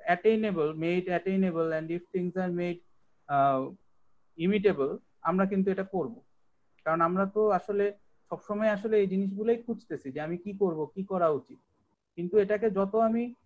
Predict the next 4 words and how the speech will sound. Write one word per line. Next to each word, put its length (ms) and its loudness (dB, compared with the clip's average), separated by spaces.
আহ, 240 -2
একটা, 520 2
আহ, 400 2
খুব 260 2